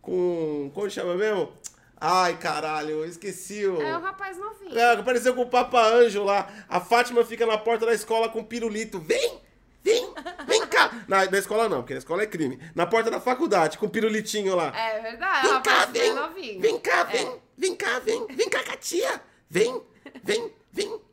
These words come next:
Speaker 1: Eu vou te mostrar uma notícia. Vem, vem."
Speaker 2: <laughs> Uma notícia diferenciada,
Speaker 1: Foi que
Speaker 2: né?
Speaker 1: nem a, a, aquela mina que, que fazia talk show.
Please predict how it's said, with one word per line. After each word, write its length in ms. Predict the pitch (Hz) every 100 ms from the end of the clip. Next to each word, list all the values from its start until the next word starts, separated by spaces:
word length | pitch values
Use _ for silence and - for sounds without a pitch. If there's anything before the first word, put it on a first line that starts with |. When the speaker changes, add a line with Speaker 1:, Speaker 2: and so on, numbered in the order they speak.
| -
Speaker 1:
Eu 100 | -
vou 140 | 453
te 100 | -
mostrar 280 | - 466 480
uma 140 | 453 440
notícia. 500 | 427 - 427 - 285
Vem, 200 | 370 415
vem." 80 | 339 440 359 370
Speaker 2:
<laughs> 800 | 339 311 311 240 - - 311 302
Uma 120 | 285
notícia 360 | 302 311 330 294
diferenciada, 680 | 247 - 254 277 - 226 214
Speaker 1:
Foi 140 | 247
que 160 | 233 -
Speaker 2:
né? 80 | 214
Speaker 1:
nem 100 | 254
a, 760 | 269 240 214 180 156 135 123 113 - - _
a, 680 | 147 143 139 131 123 117 117
aquela 300 | - 185 170
mina 240 | 170 160
que, 440 | 139 135 123 - - - _ _ _ _
que 60 | -
fazia 720 | 165 143 156 135 127 120 135 - - _ _ _ -
talk 260 | 180 175
show. 380 | - 240 170 -